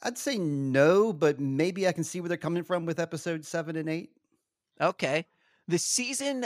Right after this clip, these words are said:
Speaker 2: accumulated in an egregious affront to the main character's lore and story. Season two was promised to be more book accurate.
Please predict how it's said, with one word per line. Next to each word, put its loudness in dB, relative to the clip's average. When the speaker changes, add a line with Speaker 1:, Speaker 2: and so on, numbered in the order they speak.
Speaker 2:
accumulated 2
in 4
an -2
egregious 0
affront 2
to 0
the 4
main 2
character's 2
lore 4
and 0
story. -2
Season -2
two -4
was 0
promised 0
to -6
be -6
more -2
book -2
accurate. -4